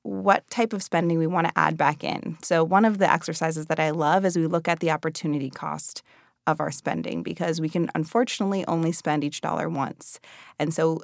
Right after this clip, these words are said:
sometimes it's really helpful to see, wow, I'm spending seventeen hundred dollars on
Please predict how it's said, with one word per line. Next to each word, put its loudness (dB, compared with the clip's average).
sometimes 4
it's -2
really 4
helpful 2
to 2
see, 0
wow, 4
I'm 4
spending 0
seventeen -2
hundred -2
dollars 4
on 2